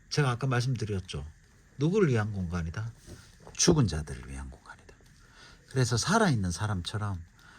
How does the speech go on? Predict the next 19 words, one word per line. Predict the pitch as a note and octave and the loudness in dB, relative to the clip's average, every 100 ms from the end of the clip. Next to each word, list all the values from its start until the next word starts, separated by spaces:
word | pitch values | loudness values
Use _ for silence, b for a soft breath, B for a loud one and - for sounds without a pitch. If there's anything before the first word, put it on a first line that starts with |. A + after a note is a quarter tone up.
| B B B B | B B B B
탑을 | - G3+ G3+ G3+ | -2 2 6 6
세우고, | F#3 G3 F3 C#3 A2 G2 D#2 D#2+ - | 6 4 4 2 -2 -6 -6 -10 -6
뭐, | C3 C3+ A#2+ - | -2 0 -2 -2
예를 | C#3 D3+ | -2 0
들어 | C3 | 0
소나무를 | - D3 D#3 F#3+ G#3 E3 | 0 2 4 4 4 2
심고, | - E3 E3+ E3 - D#3+ C3+ A2 | 2 0 -2 -4 -4 -2 -2 -2
그죠? | C#3 D3+ B2+ | -4 -2 -2
뭘 | D#3 F#3 | 0 2
걸고 | D#3 A2 C3+ E3+ G3 G3 G3 E3 | 0 2 4 6 4 4 4 4
재미있는 | - A2+ B2+ D3 E3 | 2 2 4 2 2
공간을 | D#3 D#3+ G3 F3+ D#3 | 2 0 0 0 -2
두고 | D#3+ C3 | -4 -2
이런 | F3 F3 | -2 -2
게 | D#2+ | -4
없어요. | - G#2 G2 G#2 | -6 -10 -10 -4
완벽하게 | A#2+ G#3+ A#3+ G3+ D#3 C3 A2 | -2 0 4 2 4 0 -2
비워진 | - A#2 G#2+ - - | -4 -4 -4 -6 -10
공간. | - - | -12 -14